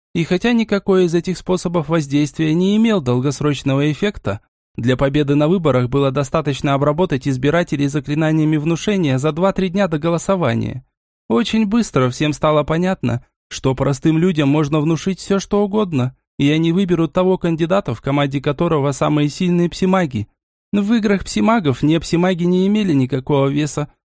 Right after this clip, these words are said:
служа всего лишь объектом воздействия. Первой страной, заявившей об отказе от демократии, стала Великобритания. В семьдесят восьмом году наследный принц Артур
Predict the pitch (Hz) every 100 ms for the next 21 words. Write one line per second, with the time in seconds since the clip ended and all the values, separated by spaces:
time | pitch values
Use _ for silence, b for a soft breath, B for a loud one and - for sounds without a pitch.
0 | _ - 139 131 147 139 143 139 139 135
1 | 143 151 160 143 151 151 156 180 185 -
2 | 120 113 127 _ _ _ - 214 202 196
3 | 185 175 160 147 147 135 143 143 170 165
4 | 139 135 143 - 175 151 135 131 135 131
5 | 131 139 156 165 170 - 139 156 151 151
6 | 151 160 147 147 - 123 117 113 117 -
7 | _ _ _ - - 226 226 202 214 196
8 | 190 196 196 180 156 170 160 - 202 190
9 | 156 175 185 160 127 - 165